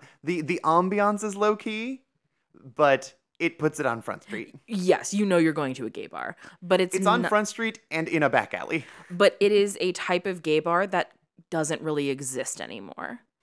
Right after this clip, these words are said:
Speaker 2: Gay bars that exist now are, like, it's drag night every night, it's Madonna night, it's Britney night, it's Beyonce night. There's glitter. It's a place that now, like, s-, straight woo girls come for their bachelorette parties.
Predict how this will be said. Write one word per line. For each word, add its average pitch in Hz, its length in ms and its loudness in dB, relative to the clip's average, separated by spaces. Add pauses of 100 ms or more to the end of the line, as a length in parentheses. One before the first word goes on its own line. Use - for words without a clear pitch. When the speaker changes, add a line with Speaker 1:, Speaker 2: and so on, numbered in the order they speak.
(880)
Speaker 2:
Gay 180 180 2
bars 214 260 2
that 240 140 -2
exist 190 340 -2
now 160 580 0 (340)
are, 160 240 4
like, 151 360 -2
it's 156 180 -6
drag 156 380 2
night 180 240 0
every 151 280 -2
night, 120 340 -4
it's 147 220 -2
Madonna 160 500 4
night, 123 280 -4
it's 135 180 -8
Britney 156 400 0
night, 127 240 -4
it's 139 160 -8
Beyonce 165 600 0
night. 104 300 -10 (360)
There's 156 460 0
glitter. 156 800 0
It's 139 280 -6
a 139 80 -2
place 147 360 -6
that - 180 -6
now, 139 240 -4
like, 143 240 -6 (380)
s-, - 160 -14 (400)
straight 151 580 -2 (160)
woo 175 340 -2
girls 156 300 2
come 143 240 -2
for 151 140 -4
their 151 100 0
bachelorette 135 540 0
parties. 123 340 -6